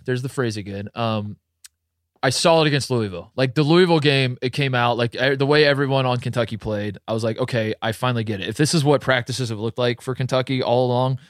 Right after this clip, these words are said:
then now I understand why they're running offense through Tyler Herro. Now I understand why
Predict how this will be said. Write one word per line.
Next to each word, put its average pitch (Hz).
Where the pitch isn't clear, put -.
then 123
now 135
I 127
understand 117
why 107
they're 104
running 113
offense 107
through 110
Tyler 101
Herro. 92
Now 110
I 117
understand 110
why 104